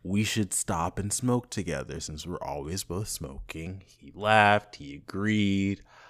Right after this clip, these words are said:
I pretty much ended it there and ran because I was, again, starting to panic. This accent was getting really thick. He was getting hard to understand. I was high as a motherfucker. I said, "It's time to go."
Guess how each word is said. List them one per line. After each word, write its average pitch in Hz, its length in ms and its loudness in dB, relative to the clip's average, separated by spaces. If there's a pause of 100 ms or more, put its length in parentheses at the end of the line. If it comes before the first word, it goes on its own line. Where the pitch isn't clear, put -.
(220)
I 82 80 0
pretty 82 260 -4
much 80 580 -6
ended 87 300 -2
it 80 180 -8
there 101 320 4
and 82 160 -2
ran 101 440 4
because 76 920 -4 (140)
I 76 100 -6
was, 78 260 -8
again, 76 300 -10
starting 82 300 -4
to 87 100 -4
panic. 73 360 -6
This 78 160 -8
accent 82 380 2
was 80 120 -6
getting 73 340 -6
really 107 300 6
thick. 104 440 4
He 90 60 -6
was 76 80 -6
getting 78 240 -10
hard 90 220 2
to 104 80 0
understand. 82 560 -2
I - 60 -6
was 78 160 -8
high 85 340 0
as - 160 -8
a - 20 -10
motherfucker. 76 760 -6
I - 40 -12
said, - 160 -10
"It's - 80 -10
time - 220 -12
to - 60 -18
go." - 120 -8